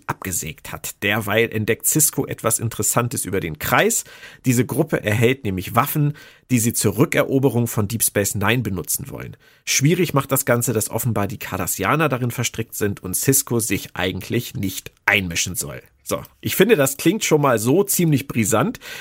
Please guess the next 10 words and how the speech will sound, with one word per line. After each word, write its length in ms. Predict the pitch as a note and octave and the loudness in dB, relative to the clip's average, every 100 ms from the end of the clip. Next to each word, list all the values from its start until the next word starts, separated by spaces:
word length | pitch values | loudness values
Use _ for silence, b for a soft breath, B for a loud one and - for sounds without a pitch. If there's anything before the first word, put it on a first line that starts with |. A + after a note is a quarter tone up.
| B | B
aber 260 | - C3 C3 | 2 2 4
wir 100 | B2+ | 2
fangen 240 | - E3 | 2 2
natürlich 460 | E3+ C#3+ C#3+ C3+ A#2 | 2 4 4 4 2
am 120 | G#2+ | 0
Anfang 440 | - E3 - C3 | 0 0 2 0
an 280 | A2+ C3+ F3 | 0 0 2
mit 200 | B2 C#3+ | 2 4
dem 260 | A#2+ A#2+ - _ | 2 2 0 _
Teaser. 560 | - - A3 A#2+ G2 F#3+ | -4 0 2 2 2 2